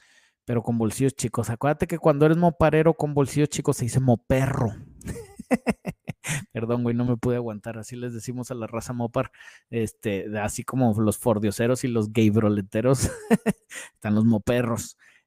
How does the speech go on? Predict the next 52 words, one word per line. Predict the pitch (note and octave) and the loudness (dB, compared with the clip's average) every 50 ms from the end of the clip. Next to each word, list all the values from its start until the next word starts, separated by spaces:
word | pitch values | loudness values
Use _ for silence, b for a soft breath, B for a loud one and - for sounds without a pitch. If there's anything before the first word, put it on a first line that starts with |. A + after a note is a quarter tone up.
| b - | b -10
Eh, | A#2 A2+ A#2 A#2 A2+ A#2 A#2 A#2 A2+ A2 _ _ _ - | -8 -6 -4 -2 -2 0 0 -2 -2 -4 _ _ _ -10
ok, | B2+ A#2 - C#3 B2+ A2 - b b b b b | -8 -6 -4 -4 -4 -4 -6 b b b b b
entonces | - C3 B2 B2+ - C3+ C3+ B2+ G#2+ D#3+ D3 B2 | -6 -4 -4 -4 -4 -4 -4 -4 -2 -4 -6 -6
yo | C3 C#3+ | -6 -10
usaba | C#3+ C3+ - D#3 D3+ | -8 -2 0 2 2
el | D3+ | 2
Monte | D3 D3 C3+ A#2+ - G2 | 0 0 -2 -4 -4 -6
Carlo, | - A#2 A2+ A#2 A2+ | -4 -4 -2 -2 -4
güey. | G#2 G2+ G2+ - _ _ | -4 -8 -10 -14 _ _
Si | - - B2+ A2 | -12 -10 -10 -6
quieres | - - D3 D3 D#3+ | -2 0 0 0 0
gastar | D3 D3+ - - D3 C#3+ - | 0 0 0 2 0 0 2
poca | - C#3+ - - C#3 | 0 -2 0 2 2
lana | C3 C3+ C#3 C#3+ C#3+ C#3+ | 2 2 2 2 0 0
y | C3+ B2 | 2 0
hacer | A2+ - - C3 | 0 2 2 2
un | C3+ C3 B2 | 2 2 0
swap | - - C#3+ C#3+ D3 - _ _ b b b b b b - | 0 2 2 2 0 -2 _ _ b b b b b b -2
y | B2+ C#3 D3 | 2 4 4
hacer | C3+ A#2+ - C3+ C#3+ C3+ | 6 6 6 6 6 6
algo | B2+ C3 C3 C3 C3 C3 A#2 A2+ _ - | 6 6 4 4 4 2 2 0 _ -4
para | A#2+ A2 A2 | -4 -4 -4
las | G#2+ G#2+ G#2+ - | -4 -6 -8 -8
picas, | - - C#3+ C#3 - D#3 D3 C3 | -6 -6 -6 -4 -2 -2 -2 -2
yo | C#3 C3+ | -2 -2
me | C3 C#3 | -2 0
iba | C3+ C3+ C3 | 2 2 2
sobre | B2+ - B2+ A#2 A2 | 2 2 2 2 2
el | |
Monte | A2 A2 G#2+ G#2 - G#2+ | 2 0 0 -2 -4 -6
Carlo | - B2 B2+ C#3 D3 C#3 | -4 -4 -2 -2 -2 -4
porque | - C3 A2+ - A#2 | -4 -8 -8 -8 -8
sí | - - - E3 F3+ F3 | -8 -6 -2 2 2 2
es | E3 D3+ D#3 | 2 2 2
mejor | D#3+ D3+ C#3+ - D#3 D#3 D3 D3 | 0 0 2 4 6 6 6 4
plataforma | - D#3 D3+ D3 - B2+ - - C3 C3+ C3 C3+ C#3+ C#3 B2 - | 2 -2 -2 -2 -2 -6 -4 0 0 0 0 0 -4 -8 -10 -10
que | - A#2 | -10 -8
el | G#2+ G#2+ G2+ | -8 -8 -6
Dart. | G#2+ A2+ A#2 - _ - - _ _ _ _ _ _ _ _ _ _ - | -6 -6 -6 -8 _ -18 -20 _ _ _ _ _ _ _ _ _ _ -10
Eh, | A#2 A#2 A#2 A#2+ A#2+ A#2+ A#2 | -6 -4 -2 -2 -2 -2 -2
se | - - | -2 0
me | B2+ B2 C3 | 0 0 0
hace | D3+ D#3+ - - | -2 -4 -2 0
que | - F3 | 0 2
dijiste | D3+ B2 - - - - F3 | 2 0 -2 -6 -6 -4 -4
ochenta | D#3+ - - D3 B2 - G#2 | -2 0 0 0 0 0 -4
y | F2+ | -6
tres, | - - B2+ C3 | -4 -4 -4 -2
no | C3+ C#3+ | -2 -2
noventa | C#3+ C#3+ C3+ C3 A#2+ A2+ - G#2 | -2 -2 -2 -2 -2 -4 -4 -6
y | F#2+ F#2+ | -8 -6
tres, | - B2 C3 C#3+ D3 - | -4 -2 -2 -2 -2 -6